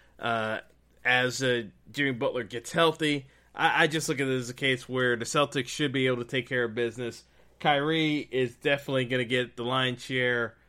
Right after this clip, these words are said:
of the basketball, uh, possession for the Celtics today.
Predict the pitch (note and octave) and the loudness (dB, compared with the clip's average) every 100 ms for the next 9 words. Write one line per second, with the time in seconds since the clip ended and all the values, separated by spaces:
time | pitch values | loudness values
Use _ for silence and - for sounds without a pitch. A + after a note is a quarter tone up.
0 | _ _ B2+ B2 A#2 A2 A#2 A2 B2+ B2+ | _ _ -6 -2 -4 -6 -8 -4 -4 -4
1 | - A#2+ A#2+ A2+ A2 - G2+ G2+ F#2+ B2 | -8 -6 -2 -2 -4 -8 -8 -8 -10 -8
2 | A#2 A#2 A2+ A2+ A#2+ A2+ - B2 B2 A#2+ | -4 -4 -4 -10 -10 -8 -4 -4 -4 -10
3 | - B2 A#2+ A#2 | -6 -4 -2 -4